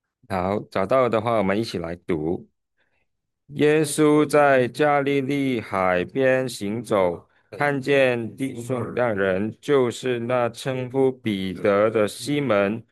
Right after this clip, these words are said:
和他兄安德烈，在海里撒网。他们本是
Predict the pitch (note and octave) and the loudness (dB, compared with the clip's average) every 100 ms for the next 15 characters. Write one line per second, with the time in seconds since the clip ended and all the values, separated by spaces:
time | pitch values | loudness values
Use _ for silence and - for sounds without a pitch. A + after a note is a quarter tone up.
0 | _ _ _ G#2 G#2+ A#2 A#2 A#2 A#2 - | _ _ _ -4 -4 -2 0 0 -2 -10
1 | - A2+ - C#3+ C3+ C3+ _ _ _ A#2 | -10 -8 -4 -4 -4 -12 _ _ _ -4
2 | B2+ G#2+ G2+ A#2 G#2+ F#2+ _ _ C#3 C3 | 0 0 2 2 0 -2 _ _ -2 -2
3 | A#2 G#2 F#2+ G#2 G#2+ F#2+ - G#2 A2 A#2+ | 0 -2 0 -2 -4 -6 -4 0 2 0
4 | F#2+ F2 _ _ _ _ _ C#3 C#3 A#2+ | -2 -4 _ _ _ _ _ -2 2 2
5 | B2 B2 A2 F#2+ F2 - B2 G#2+ | 0 0 -2 -2 -10 -6 -2 -2